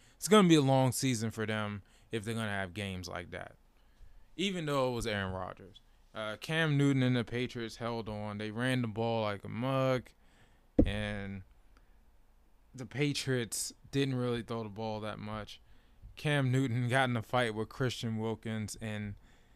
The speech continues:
uh, I don't know who, I think it was Shaq Lawson. Basically, the, the Miami D-line tried to snatch his chain. Maybe they were just trying to grab his shirt. I don't know. It was a lot of trash talking,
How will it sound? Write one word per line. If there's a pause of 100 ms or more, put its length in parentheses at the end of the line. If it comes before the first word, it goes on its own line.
(400)
uh,
I
don't
know
who, (140)
I
think
it
was
Shaq
Lawson. (760)
Basically,
the,
the
Miami
D-line
tried
to
snatch
his
chain. (500)
Maybe
they
were
just
trying
to
grab
his
shirt. (540)
I
don't
know.
It
was
a
lot
of
trash
talking,